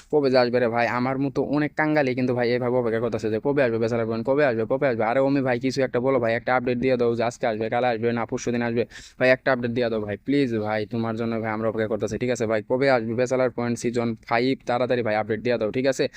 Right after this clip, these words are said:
আমি just থাম্বনেলে দিয়েছিলাম এই জন্য যাতে আপনার সাথে কিছু কথা বলতে পারি না। তো, তো ভাই আপনার কেউ ভিডিওটা দেখতেনি না, ঠিক আছে? সেজন্য মূলত ভাই এই আপডেটটা নিয়ে নিলাম, ঠিক আছে? এটাই হচ্ছে এপিসোড ফোর, এপিসোড ফোর, এপিসোড ফোর। এরপর আবার এপিসোড ফাইভে আমি আপনাদেরকে আপডেট সুন্দরভাবে জানিয়ে দিব।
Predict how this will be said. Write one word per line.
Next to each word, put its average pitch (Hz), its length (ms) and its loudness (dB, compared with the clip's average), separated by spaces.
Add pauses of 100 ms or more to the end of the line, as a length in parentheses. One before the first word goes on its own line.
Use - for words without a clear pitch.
(200)
আমি 127 180 0
just 135 160 -2
থাম্বনেলে 131 320 0
দিয়েছিলাম 131 440 2
এই 127 100 0
জন্য 131 220 0
যাতে 127 180 0
আপনার 120 200 0
সাথে 120 180 -2
কিছু 127 180 -2
কথা 131 200 2
বলতে 113 160 -2
পারি 104 180 -2
না। 113 100 -4
তো, 143 80 -2
তো 135 100 2
ভাই 123 140 -2
আপনার 120 220 -2
কেউ 117 160 -2
ভিডিওটা 123 280 0
দেখতেনি 123 460 -2
না, 98 140 -6
ঠিক 131 180 -2
আছে? 143 220 -2
সেজন্য 120 340 -2
মূলত 120 320 0 (680)
ভাই 104 140 0 (120)
এই 120 100 0
আপডেটটা 107 380 -2
নিয়ে 120 200 -2
নিলাম, 95 280 -6
ঠিক 131 180 -2
আছে? 170 200 -2 (340)
এটাই 135 180 0
হচ্ছে 143 260 -2
এপিসোড 127 340 -4 (120)
ফোর, 151 260 4 (380)
এপিসোড 123 420 -4 (140)
ফোর, 151 280 2
এপিসোড 127 340 -2
ফোর। 117 160 -2
এরপর 120 240 -2
আবার 123 200 2
এপিসোড 127 300 -2
ফাইভে 117 320 -2
আমি 120 140 -2
আপনাদেরকে 120 340 -4
আপডেট 117 240 -2
সুন্দরভাবে 123 380 0
জানিয়ে 131 240 0
দিব। 135 100 2